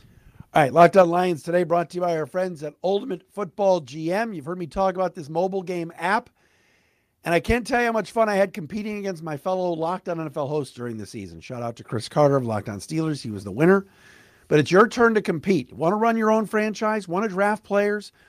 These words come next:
Want to make trades? Want to hire and fire coaches? You could do it at Ultimate Football G M. You navigate your franchise through the entire season, and it's a lot of fun.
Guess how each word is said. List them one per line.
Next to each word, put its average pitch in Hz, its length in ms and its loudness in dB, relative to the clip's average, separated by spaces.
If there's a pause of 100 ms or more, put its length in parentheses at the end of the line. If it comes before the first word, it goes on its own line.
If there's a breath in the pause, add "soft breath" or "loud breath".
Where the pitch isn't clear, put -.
(180 soft breath)
Want 151 140 -4
to 208 60 2
make 214 180 -2
trades? 208 560 2
Want 185 160 -2
to 196 60 2
hire 208 260 2
and 190 80 -6
fire 202 260 2
coaches? 180 600 -2 (800)
You 175 100 -2
could 180 140 -2
do 220 180 4
it 190 80 6
at 165 220 2
Ultimate 190 380 4 (100)
Football 180 500 4
G 160 320 -4
M. 120 160 -4
You 104 80 -20
navigate 190 500 -6
your 185 120 -8
franchise 185 540 -8
through 147 100 -18
the 139 80 -10
entire 151 380 0
season, 110 440 -8 (520 soft breath)
and 160 100 6
it's 156 140 4
a 151 40 4
lot 139 240 12
of 123 80 4
fun. 95 240 -8